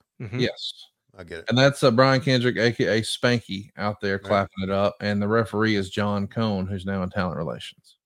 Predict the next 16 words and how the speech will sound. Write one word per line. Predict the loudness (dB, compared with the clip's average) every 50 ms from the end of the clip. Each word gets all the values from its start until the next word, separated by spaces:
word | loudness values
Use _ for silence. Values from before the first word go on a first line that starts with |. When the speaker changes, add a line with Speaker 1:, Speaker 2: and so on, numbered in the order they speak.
| -12
Speaker 1:
Lance | -4 2 4 4 4 4 2 -4
Speaker 3:
Okay. | -4 2 4 4
Speaker 1:
Cade | 4 4
was | 2 0 0
trained | -2 -2 -2 -2 0 0
by | -2
Shawn | -2 0 -2 -2 -2 0 -2
Michaels. | -2 -4 -4 -6 -12 -16 -16 -16 -18 -18 -20 -20 _ _ _ _ _ _ 4
Speaker 2:
As | 6 6 6 8
was | 8 6 6 6
Spanky. | 4 4 4 4 2 0 -6 -16 _ _ _ 2
Speaker 1:
As | 4 4 4 4
was, | 0 -4 -2 0
yeah, | 0 0 0 0
as | 0 0 2 2
was, | 0 -4